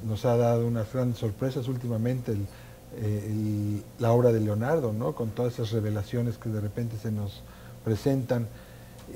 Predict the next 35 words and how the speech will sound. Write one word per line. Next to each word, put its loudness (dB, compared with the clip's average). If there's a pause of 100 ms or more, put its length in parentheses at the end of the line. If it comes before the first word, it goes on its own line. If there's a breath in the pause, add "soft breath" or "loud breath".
(180)
y 6
más 8
otras 8
que, 4
que 2
no 6
son 4
tan 6
populares, 4
que 0 (360)
él -4
tuvo 6
visiones 2
y -2
contactos, -2
por 0
ejemplo, -2
extraterrestres, -2 (720 loud breath)
en 0
el 0
que 0
en 2
sus -2
cuadros 4 (260)
pinta 2
a 4
los 2
extraterrestres 0 (720)
y 0
no 6
los 2
vemos 0
porque -12
están -2
velados, -2